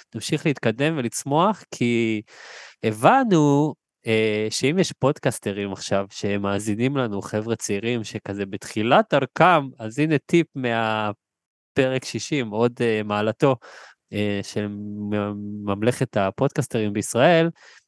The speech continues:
זה תואר ארוך, נתתי לעצמי, אה, אז כל ההפסקות האלה, אה, בתכלס הן פוגעות, אה, בסופו של דבר אנחנו כן מצליחים לחזור למספרים, לכמות האזנות, צפיות,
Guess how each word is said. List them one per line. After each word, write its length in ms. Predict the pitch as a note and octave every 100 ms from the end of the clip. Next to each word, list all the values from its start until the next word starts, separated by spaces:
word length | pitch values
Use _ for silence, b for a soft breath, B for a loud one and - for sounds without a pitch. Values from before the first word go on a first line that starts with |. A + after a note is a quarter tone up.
| _ _ -
זה 220 | G2+ A2 F#2+
תואר 300 | - A2 G2
ארוך, 340 | F#2 C3 C3+ A2+
נתתי 320 | G2 G#2 G#2+
לעצמי, 360 | G2+ - A#2 E3 B B B _ A#2
אה, 440 | A2 A2 G#2+ G#2+ G#2+ G2+ - _ _ _ _ -
אז 120 | B2
כל 200 | - D3+
ההפסקות 600 | G#3 - - - C#3 D#3+
האלה, 320 | F#3+ G3 G3+ A3 A3+ G3+ -
אה, 180 | A#2 A2+
בתכלס 600 | G#2+ - C#3+ D3+ B2+ -
הן 80 | C3+ -
פוגעות, 540 | A#2 A#2 C3+ A#2 - -
אה, 760 | A2+ A2 G#2+ G#2+ G#2+ G#2+ G#2+ A2 - _ -
בסופו 340 | A#2+ A#2+ F3
של 80 | E3
דבר 160 | D#3 E3
אנחנו 240 | D3 A#2 -
כן 280 | C3 C#3+ D#3 E3 D#3
מצליחים 420 | D#3+ D3 E3+ D#3+
לחזור 500 | D3+ C#3+ D3 D3+ D3+
למספרים, 1400 | D3 C#3 C3 B2+ A#2+ A2+ _ A2+ - - G#2 B2+ F3 C3
לכמות 440 | - G#2 A#2 -
האזנות, 640 | A2 G2 G2 G#2+ D#3+ F3 -
צפיות, 680 | - - A2+ D#3+ D#3+ B2